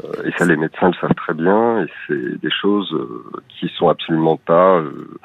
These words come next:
euh, les gens, les gens qui auraient des, des, comment, des, des idées assez, euh,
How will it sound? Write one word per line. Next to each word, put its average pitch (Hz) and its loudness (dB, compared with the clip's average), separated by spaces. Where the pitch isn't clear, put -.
euh, 55 -4
les 82 2
gens, 82 6
les 90 4
gens 104 6
qui - 0
auraient 95 6
des, 87 -2
des, 76 -6
comment, 78 0
des, 76 -10
des 76 -8
idées 82 4
assez, 73 0
euh, 73 0